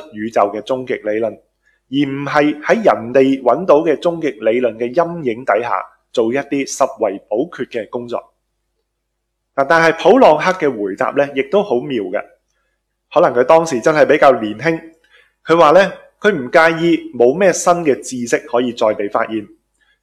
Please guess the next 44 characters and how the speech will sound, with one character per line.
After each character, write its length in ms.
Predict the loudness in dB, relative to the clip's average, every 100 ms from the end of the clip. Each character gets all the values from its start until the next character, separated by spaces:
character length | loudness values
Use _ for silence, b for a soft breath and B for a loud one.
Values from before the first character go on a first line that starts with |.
| _
佢 120 | -4
只 140 | -2 -2
係 180 | 0
想 220 | 0 0 0 -4
學 160 | -4 -2 -2 -2
習 220 | 0 0 -6 -16
已 180 | -12 -12
知 160 | -8 -6
嘅 260 | -2 -2
理 220 | -2 0
論， 160 | 0 0 -8 _ _ _ _ _ _
明 260 | -4 -2
白 160 | 0 0 0
現 200 | -6 -8
實 140 | -4 -4
世 360 | -4 -2 -2
界 140 | 0 0
嘅 380 | 0 2 0 0
一 20 |
啲 240 | -4 -4
基 240 | -2 -2 -4
礎 280 | -2 -2
科 160 | 0 2
學 340 | 2 2 -2
原 100 | -8 -6
理， 280 | -6 -6 _ _ _ _ _
只 120 | -4
係 200 | -2 -2
噉 160 | -4 -4
樣 180 | -4
呢， 160 | -4 -6 -8
佢 120 | -6
就 160 | -2 -2
已 180 | -4 -12
經 180 | -12 -12
好 120 | -12 -12
高 180 | -2 -2
興 200 | -2 -6
㗎 80 |
喇。 80 | -6 -6 _ _ _ _ _ _ _ _ -2
嗱， 120 | 0
就 80 | 2
係 160 | 2 4
噉， 260 | 2 2